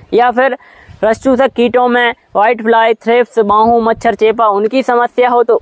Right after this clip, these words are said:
उनके लिए भी यह काम करेगा। यदि nutrition की कमी के कारण dropping हो रही है और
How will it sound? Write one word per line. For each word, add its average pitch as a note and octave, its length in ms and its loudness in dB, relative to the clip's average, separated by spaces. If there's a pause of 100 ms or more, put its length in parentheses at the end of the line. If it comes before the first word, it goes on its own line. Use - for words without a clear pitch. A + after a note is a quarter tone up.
उनके A#3 260 2
लिए B3 240 2
भी A#3+ 120 -2
यह A#3+ 120 2
काम A3+ 280 0
करेगा। A#3 420 0 (640)
यदि B3+ 240 2
nutrition C4 640 0
की D4 140 -2
कमी B3+ 280 -2
के C#4 140 0
कारण B3+ 400 -2
dropping A3 420 -2
हो A#3+ 160 0
रही B3 200 0
है A#3 280 2 (340)
और C4 440 0